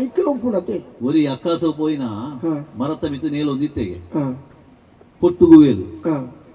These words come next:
Speaker 2: ತೀರ್ಥ ಮಲ್ಲ ಪೆರ್ಮಾರಿ.
Speaker 1: ಹಾ.
Speaker 2: ಬುಸುಗುಡ್ಡು ಒಂದು ಉಂಡು.
Speaker 1: ಹಾ, ಮೆ-, ನಿಂಗೇರೆ.
Speaker 2: ನಿಂಗೇರ.
Speaker 1: ಹಾ.
Speaker 2: ಮೇ ಒಂಜಿ ಕೂಜಲ್ದಾದ ಮಲ್ಲಕ್ಕೆ ನೆಟ್ಟುಲ್ಲ, ಇನ್ನು ಗೆಲ್ಲು ಡುಲ್ಲೆ.
Speaker 1: ಗೆಲ್ಲು ಡುಲ್ಲೆ.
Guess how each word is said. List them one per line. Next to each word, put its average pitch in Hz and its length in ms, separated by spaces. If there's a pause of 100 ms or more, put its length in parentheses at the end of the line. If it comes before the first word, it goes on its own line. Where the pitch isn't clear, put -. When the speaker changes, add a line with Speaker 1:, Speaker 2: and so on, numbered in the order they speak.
(140)
Speaker 2:
ತೀರ್ಥ 175 200
ಮಲ್ಲ 175 340
ಪೆರ್ಮಾರಿ. 156 420 (340)
Speaker 1:
ಹಾ. 135 420 (120)
Speaker 2:
ಬುಸುಗುಡ್ಡು 180 360
ಒಂದು 160 120
ಉಂಡು. 113 180
Speaker 1:
ಹಾ, 135 440
ಮೆ-, 175 160
ನಿಂಗೇರೆ. 175 580
Speaker 2:
ನಿಂಗೇರ. 180 360
Speaker 1:
ಹಾ. 131 440 (500)
Speaker 2:
ಮೇ 208 300
ಒಂಜಿ 214 400
ಕೂಜಲ್ದಾದ 208 580
ಮಲ್ಲಕ್ಕೆ 202 480
ನೆಟ್ಟುಲ್ಲ, 175 360
ಇನ್ನು 127 160
ಗೆಲ್ಲು 160 200
ಡುಲ್ಲೆ. 123 340
Speaker 1:
ಗೆಲ್ಲು 196 260
ಡುಲ್ಲೆ. 180 300